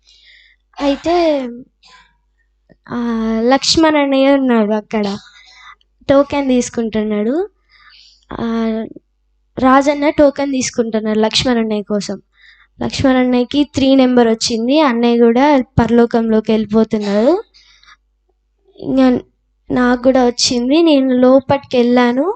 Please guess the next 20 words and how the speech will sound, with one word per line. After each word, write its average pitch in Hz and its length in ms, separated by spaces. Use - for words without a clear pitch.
మమ్మీ, 262 380
మమ్మీ 254 300
పరలోకంలో 262 760
నేను 247 320
చూశాను 247 420
మమ్మీని. 233 480
మమ్మీ, 247 400
"చెర్రీ 269 320
ఏది, 285 260
చెర్రీ 269 380
ఏది?" 277 180
అంటుంది. 262 540
ఆ, 226 80
నాకు 254 240
అదేందో 262 300
అర్థం 254 380
కాలే. 226 320
"చెర్రీ 269 300
ఏది?" 277 300
అంట-, 247 380